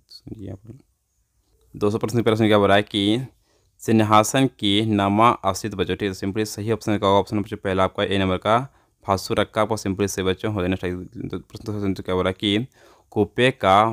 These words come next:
वस्ती अस्मत, ठीक है, simply सही बच्चों हो जाएगा जलम, क्या होगा जलम, ऑप्शन सी का simply सही होगा जलम दोस्तों को simply सही बच्चों हो जाना चाहिए। दोस्तों प्रश्न थ्री में क्या बोल रहा है कि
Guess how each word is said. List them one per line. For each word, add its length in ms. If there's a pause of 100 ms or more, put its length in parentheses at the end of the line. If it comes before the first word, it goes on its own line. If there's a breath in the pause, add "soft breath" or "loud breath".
वस्ती 520
अस्मत, 600
ठीक 180
है, 100 (480 soft breath)
simply 300
सही 280
बच्चों 240
हो 40
जाएगा 180
जलम, 420
क्या 140
होगा 200
जलम, 320
ऑप्शन 300
सी 200
का 80
simply 300
सही 160
होगा 160
जलम 300
दोस्तों 240
को 120
simply 300
सही 160
बच्चों 240
हो 60
जाना 140
चाहिए। 220
दोस्तों 260
प्रश्न 180
थ्री 180
में 120
क्या 120
बोल 120
रहा 60
है 100
कि 300